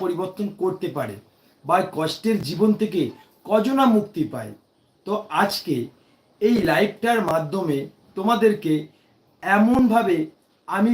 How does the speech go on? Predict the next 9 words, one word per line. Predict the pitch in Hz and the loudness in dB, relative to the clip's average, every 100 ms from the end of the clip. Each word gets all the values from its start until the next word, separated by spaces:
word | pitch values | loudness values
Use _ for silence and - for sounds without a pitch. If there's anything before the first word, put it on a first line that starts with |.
| 165 | 0
বুঝিয়ে | 160 151 185 240 202 | -4 -2 2 4 6
বলবো, | 214 - 165 151 - _ _ _ _ | 4 2 0 -4 -4 _ _ _ _
তোমরা | 202 226 196 160 - - _ | -2 0 2 0 -2 -12 _
হয়তো | - 202 247 - | -4 -2 -2 -2
তোমাদের | 208 220 233 180 156 | 0 0 0 -2 -2
জীবনের | 208 226 190 139 - _ - - | 2 2 2 -2 -10 _ -20 -10
সফলতা | 156 156 208 208 214 - | -8 0 2 2 0 -2
খুঁজে | 156 135 - | -4 -6 -8
পাবে। | 120 101 | -12 -14